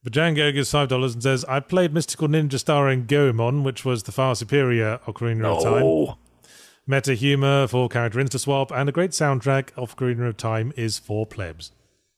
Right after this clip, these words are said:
Speaker 2: Okay, I'm just gonna pretend the Ocarina of Time slander isn't in that message because,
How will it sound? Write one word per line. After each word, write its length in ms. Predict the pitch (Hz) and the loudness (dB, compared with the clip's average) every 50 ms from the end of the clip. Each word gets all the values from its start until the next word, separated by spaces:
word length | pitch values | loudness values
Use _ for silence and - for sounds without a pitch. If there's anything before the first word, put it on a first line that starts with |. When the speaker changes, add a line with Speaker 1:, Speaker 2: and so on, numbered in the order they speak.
| _ _ _ _ _ _ _ - | _ _ _ _ _ _ _ -2
Speaker 2:
Okay, 220 | 127 123 117 117 104 | 0 0 2 2 2
I'm 140 | 104 131 147 | 2 2 2
just 120 | 147 - 202 | 2 2 2
gonna 100 | 185 139 | 2 2
pretend 460 | 147 - - 151 143 135 123 113 110 110 | 0 0 0 0 0 0 0 0 0 0
the 200 | 113 110 110 113 | 2 2 2 2
Ocarina 280 | 113 110 - 127 117 | 0 0 0 0 0
of 60 | 107 | 0
Time 200 | - 117 113 107 107 | -2 -2 -4 -2 -2
slander 340 | - 113 107 101 98 98 98 | -2 -2 -2 -2 -2 -4 -4
isn't 300 | - - 98 95 104 98 | -4 -6 -6 -6 -6 -4
in 80 | 95 | -4
that 160 | 92 92 90 | -4 -4 -2
message 400 | 98 92 90 - 101 87 - - | -2 -4 -4 -4 -4 -6 -8 -10
because, 600 | - 107 98 - 104 101 101 98 95 92 95 - | -10 -10 -6 -2 0 0 0 0 -2 -4 -8 -10